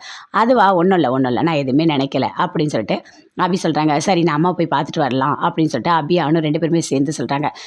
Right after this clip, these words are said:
"கண்டிப்பா போயிட்டு வரலாம், கோயிலுக்கு போயிட்டு அம்மா வீட்டுக்கு போயிட்டு எல்லாமே பண்ணலாம்" அப்படின்னு சொல்லிட்டு இருக்காங்க. "சரி, நான் போயிட்டு சமையல் ரூம்ல வேலை பார்க்கறேன்" அப்படின்னு சொல்லிட்டு அங்கேருந்து அபி போறாங்க. போனோடனே அனு யோசிக்கிறாங்க, "எப்படியாவது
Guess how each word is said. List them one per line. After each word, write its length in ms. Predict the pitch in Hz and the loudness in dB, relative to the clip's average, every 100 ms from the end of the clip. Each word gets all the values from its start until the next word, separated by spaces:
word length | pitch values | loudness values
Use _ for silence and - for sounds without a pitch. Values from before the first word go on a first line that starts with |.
| - | -12
"கண்டிப்பா 560 | - 180 190 196 165 165 | -2 0 2 2 0 -2
போயிட்டு 280 | 165 156 160 | -2 0 0
வரலாம், 300 | 139 143 143 | 0 -2 0
கோயிலுக்கு 360 | 170 165 156 | 0 0 0
போயிட்டு 220 | - 123 | -4 -2
அம்மா 220 | 160 165 170 | -2 0 0
வீட்டுக்கு 260 | 156 151 | 0 -2
போயிட்டு 240 | 147 135 170 | -2 -2 0
எல்லாமே 440 | 139 180 175 175 | 2 2 2 0
பண்ணலாம்" 420 | 170 156 151 147 | 0 -2 -2 -2
அப்படின்னு 280 | 156 160 156 | -2 -2 -2
சொல்லிட்டு 260 | 156 143 139 | 0 -2 -2
இருக்காங்க. 420 | - 151 156 - - - _ | -4 -2 -2 -4 -10 -20 _
"சரி, 240 | - 202 | -4 -2
நான் 160 | 175 156 | 0 0
போயிட்டு 220 | 160 170 | -2 -4
சமையல் 340 | 175 165 160 156 | -2 -2 -2 0
ரூம்ல 120 | 135 | 0
வேலை 200 | 139 151 | -2 -2
பார்க்கறேன்" 340 | 151 139 165 180 | -4 -2 -2 -2
அப்படின்னு 260 | 170 151 - | -2 -4 -4
சொல்லிட்டு 200 | 117 165 | -2 0
அங்கேருந்து 280 | 139 147 147 | 0 0 -2
அபி 200 | 185 160 - | -2 -4 0
போறாங்க. 440 | 147 180 170 151 - - _ _ _ _ | 0 0 0 -2 -4 -10 _ _ _ _
போனோடனே 320 | 220 233 190 | 0 2 2
அனு 200 | 180 165 | 2 2
யோசிக்கிறாங்க, 680 | 170 160 160 160 160 160 156 | 2 2 -2 -4 -2 0 0
"எப்படியாவது 680 | 151 - - 208 180 156 160 | -2 -4 -2 0 2 0 0